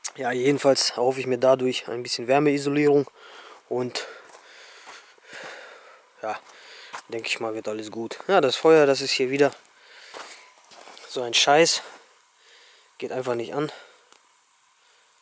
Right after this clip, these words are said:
Naja. So. Wir machen uns jetzt vor dem Schlafen noch ein bisschen was zu essen.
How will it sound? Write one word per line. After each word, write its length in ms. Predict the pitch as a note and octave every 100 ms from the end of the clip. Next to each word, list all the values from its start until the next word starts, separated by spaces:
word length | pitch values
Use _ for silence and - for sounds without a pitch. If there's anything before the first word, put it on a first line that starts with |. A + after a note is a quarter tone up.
| _ _ _ _ _ _ _ _ _ _ _ _
Naja. 260 | A#2 G#2 G2 - _ _ - - - - - _ - - -
So. 320 | - D#3+ D3 - - - - - - - - _ _ - -
Wir 100 | C#3+
machen 220 | E3+ E3
uns 140 | D#3+
jetzt 320 | D#3+ D#3 - - - - - - - - - - - - -
vor 180 | - D3
dem 160 | D3 D3
Schlafen 420 | - D3+ D3+ D3+
noch 140 | C#3+
ein 80 | C#3+
bisschen 260 | D3 - C#3+
was 120 | C3+
zu 120 | -
essen. 320 | - F#3 G3+